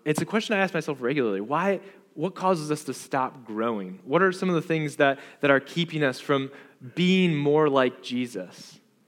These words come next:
And if somebody asked me, "What are, what are the biggest problems to faith nowadays?" I, I would have a list of answers, you know? I would have all these different things that come to mind, and maybe you have some things that come to mind.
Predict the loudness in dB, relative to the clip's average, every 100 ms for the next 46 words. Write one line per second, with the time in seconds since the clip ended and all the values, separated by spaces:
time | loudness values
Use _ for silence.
0 | _ _ _ _ _ _ _ _ _ _
1 | _ _ 2 2 4 4 6 6 6 4
2 | 2 4 4 4 4 4 4 4 4 2
3 | 2 4 4 2 -4 -4 2 2 2 0
4 | 2 4 4 0 -6 -20 -20 -18 2 4
5 | 4 6 4 6 4 6 4 4 2 2
6 | 2 0 -4 -4 -4 -2 0 2 0 -6
7 | -18 0 2 4 4 4 4 4 0 -2
8 | 0 0 0 0 -2 0 2 2 0 0
9 | 0 0 -2 -4 -4 -2 -2 -2 -4 -4
10 | -2 -4 -6